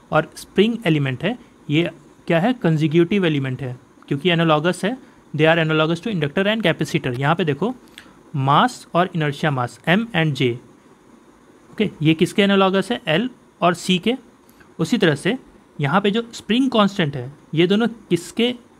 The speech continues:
analogous है? L और सी के। यहाँ पे भी देखो, ये किसके analogous है? वन by C के, और ये किसके analogous है? One by L के। तो यहाँ पे मास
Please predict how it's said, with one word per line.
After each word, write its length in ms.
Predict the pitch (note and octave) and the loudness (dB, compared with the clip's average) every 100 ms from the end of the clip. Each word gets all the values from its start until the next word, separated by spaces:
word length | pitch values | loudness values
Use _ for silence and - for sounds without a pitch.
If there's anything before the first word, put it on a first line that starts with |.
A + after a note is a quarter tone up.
| - | -2
analogous 480 | F#3+ G3 F#3+ G3 B3 | 2 4 2 0 -2
है? 120 | C#4+ - _ - | -6 -10 _ 0
L 180 | F3 A3+ | 0 0
और 220 | - F#3 | 0 -2
सी 220 | - F3+ | 0 -2
के। 120 | E3+ | 0
यहाँ 180 | C#3 D#3 | 0 0
पे 100 | E3 | 0
भी 80 | E3+ | -2
देखो, 300 | E3+ A#3 C4 - _ _ _ - | -2 -2 -6 -10 _ _ _ -6
ये 60 | D#3 | -2
किसके 260 | E3 - | -2 0
analogous 480 | F#3 F#3 F#3 F#3+ - | 2 2 2 0 0
है? 60 | A#3+ | -2
वन 220 | D#3+ D#3+ | -2 0
by 140 | F3 | 0
C 160 | E3+ F#3 | 2 0
के, 120 | A3+ | -2
और 180 | - D3 | -2 0
ये 100 | F3 | 0
किसके 260 | F#3 - | -2 -4
analogous 420 | F3+ F3+ F3 F3 B3 | -2 0 0 0 -2
है? 60 | |
One 200 | F#3 D3 | -2 0
by 160 | D#3 A3+ - | 0 -2 0
L 120 | C#3+ | -2
के। 140 | C3 C3 - _ - - - | -2 -8 -10 _ -20 -20 -8
तो 60 | D#3+ | -4
यहाँ 220 | D3 G#3 | 0 0
पे 140 | G3 A#3 - _ - | 0 -6 -10 _ -8
मास 500 | C#3 C#3+ F#3+ C4 - | -2 0 0 0 -8